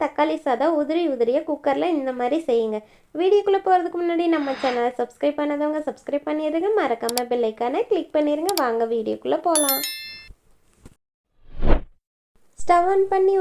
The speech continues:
ஒரு குக்கர் வச்சுக்கோங்க. நான் மூணு ஸ்பூன் அளவு ஆயில் சேர்த்துருக்கேன். ஆயில் காஞ்சதும் ஒரு சின்ன துண்டு பட்டை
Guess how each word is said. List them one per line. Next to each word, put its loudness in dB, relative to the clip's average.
ஒரு -4
குக்கர் -2
வச்சுக்கோங்க. -4
நான் -2
மூணு 0
ஸ்பூன் -4
அளவு 0
ஆயில் -4
சேர்த்துருக்கேன். 0
ஆயில் 2
காஞ்சதும் 0
ஒரு 4
சின்ன -2
துண்டு -2
பட்டை -4